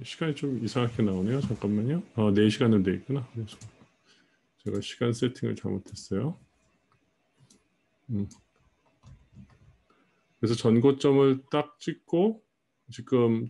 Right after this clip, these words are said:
뚫었어요. 그리고 최고점을 했는데 그러면서 동시에 지로 크로싱이 돼버린 거예요.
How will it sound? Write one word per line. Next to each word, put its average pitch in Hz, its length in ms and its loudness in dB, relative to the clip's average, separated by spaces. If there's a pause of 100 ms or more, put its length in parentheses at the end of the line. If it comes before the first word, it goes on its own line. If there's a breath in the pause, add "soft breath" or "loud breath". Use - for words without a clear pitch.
뚫었어요. 185 680 -2
그리고 113 220 -2
최고점을 156 640 -4
했는데 127 640 -2 (720)
그러면서 135 540 0
동시에 135 640 -2 (180)
지로 139 320 -2
크로싱이 117 520 -4
돼버린 85 380 -10
거예요. 85 320 -20